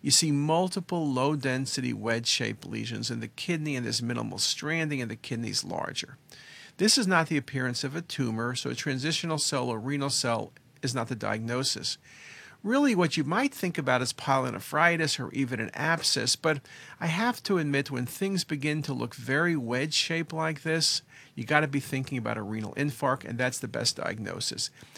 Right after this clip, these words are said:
I will admit that at times it's difficult to distinguish infarct from inflammation, pyelonephritis, and histories can be very similar, febrile and flank pain. Renal abscesses tend to be more focal. So this is a very nice example, and in fact a classic example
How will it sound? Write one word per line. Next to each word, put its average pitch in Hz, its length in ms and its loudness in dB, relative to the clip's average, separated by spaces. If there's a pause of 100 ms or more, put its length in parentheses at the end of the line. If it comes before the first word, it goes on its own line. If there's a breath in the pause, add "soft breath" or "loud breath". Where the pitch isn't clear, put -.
(340 loud breath)
I 156 80 6
will 202 280 6
admit 185 240 2
that 202 120 0
at 226 80 -2
times 131 420 2
it's 123 140 -2
difficult 165 480 0
to 196 80 -6
distinguish 151 640 -2
infarct 147 600 0 (340 soft breath)
from 139 240 0
inflammation, 151 840 0 (840 soft breath)
pyelonephritis, 131 880 0 (380 loud breath)
and 143 120 0
histories 185 380 2
can 143 140 -2
be 123 80 0
very 117 220 0
similar, 151 420 0
febrile 127 720 2
and 95 120 -8
flank 147 440 -2
pain. 120 360 -4 (440 loud breath)
Renal 208 280 2
abscesses 143 600 4
tend 147 260 -2
to 135 60 -6
be 127 100 -2
more 113 220 -2
focal. - 540 -6
So - 120 -4
this 202 140 2
is 170 80 0
a - 20 -4
very 143 300 2
nice 147 320 2
example, 131 500 -4
and 151 140 -4
in 151 40 -4
fact 151 240 0
a 160 60 -10
classic 170 480 -2
example 117 560 -4